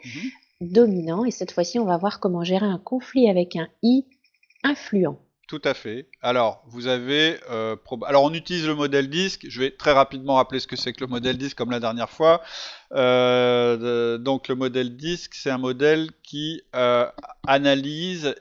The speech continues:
Speaker 1: et qui, euh, catégorise les modes de communication, les modes comportementaux des personnes.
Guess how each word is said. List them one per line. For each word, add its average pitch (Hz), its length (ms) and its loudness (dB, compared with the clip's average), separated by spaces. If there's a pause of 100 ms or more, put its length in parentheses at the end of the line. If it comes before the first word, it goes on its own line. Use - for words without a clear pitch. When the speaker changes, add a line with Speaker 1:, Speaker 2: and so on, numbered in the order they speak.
Speaker 1:
et 135 260 0 (100)
qui, 135 420 -8 (120)
euh, 107 1080 -6
catégorise 143 840 2
les 120 140 -4
modes 135 400 0
de 123 80 -6
communication, 123 680 -6
les 131 80 -6
modes 135 280 0
comportementaux 131 1120 -4 (540)
des 120 160 -4
personnes. 143 640 -4